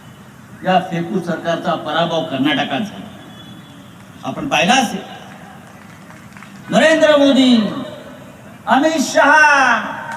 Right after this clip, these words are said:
संपूर्ण केंद्रीय मंत्रिमंडळ आम्हाला इथे सांगतात,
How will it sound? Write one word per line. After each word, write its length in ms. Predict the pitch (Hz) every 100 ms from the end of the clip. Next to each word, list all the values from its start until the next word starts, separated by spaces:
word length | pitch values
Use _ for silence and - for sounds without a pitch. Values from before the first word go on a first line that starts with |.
| -
संपूर्ण 440 | 233 254 277 294 285
केंद्रीय 440 | - 277 277 285 294
मंत्रिमंडळ 640 | 285 269 277 254 226 185 - - - - - - - - 160
आम्हाला 380 | 175 202 277
इथे 260 | 262 - 240
सांगतात, 520 | 196 156 - 139 247